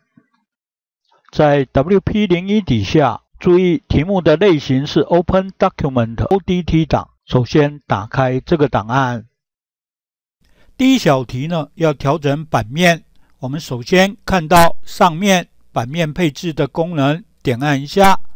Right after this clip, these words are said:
接着在版面设定里面，可以调整方向跟边界。由于我们要调整两项，所以我们直接打开右下角的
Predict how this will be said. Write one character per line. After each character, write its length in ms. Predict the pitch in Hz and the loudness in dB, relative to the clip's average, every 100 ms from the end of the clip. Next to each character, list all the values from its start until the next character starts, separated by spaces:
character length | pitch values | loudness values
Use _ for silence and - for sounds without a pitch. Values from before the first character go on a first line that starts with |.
| - - _ | -16 -20 _
接 200 | 247 262 | 0 4
着 260 | 240 - - - | 2 2 -4 0
在 240 | 196 170 | 4 4
版 240 | - 139 | 2 -2
面 260 | 165 196 170 | 0 -2 -2
设 280 | - 220 185 | -2 0 0
定 220 | 233 185 | 0 -2
里 120 | 135 | -4
面， 360 | 131 175 175 - _ _ _ | -2 0 0 -4 _ _ _
可 140 | - 175 | 0 0
以 120 | 139 | 0
调 260 | 151 143 | 0 -2
整 260 | 175 139 117 | 0 -2 -4
方 280 | - 196 202 | 0 0 0
向 260 | - 208 156 | 0 0 0
跟 280 | 165 165 | -2 -2
边 280 | 156 196 208 | -2 0 0
界。 320 | - 233 170 - _ _ _ | 0 0 0 -2 _ _ _
由 160 | 151 180 | -6 -2
于 100 | 165 | 0
我 140 | 147 | -2
们 120 | 135 | -2
要 140 | 165 160 | -4 -2
调 220 | 147 147 | -2 -2
整 180 | 143 160 | -2 -2
两 240 | 143 107 | -4 -6
项， 320 | - 196 175 - _ _ | 0 2 2 -2 _ _
所 180 | - 147 | -10 -6
以 40 | |
我 60 | 147 | -4
们 200 | 127 123 | -4 -8
直 220 | - 151 | -4 -6
接 320 | 156 202 220 - - | 4 4 4 0 -4
打 220 | 120 120 | -4 -4
开 340 | - 165 180 - | 2 2 2 -2
右 160 | 196 | -4
下 240 | 151 185 156 | 0 2 2
角 240 | 131 110 | 0 -8
的 260 | 110 139 | -8 -8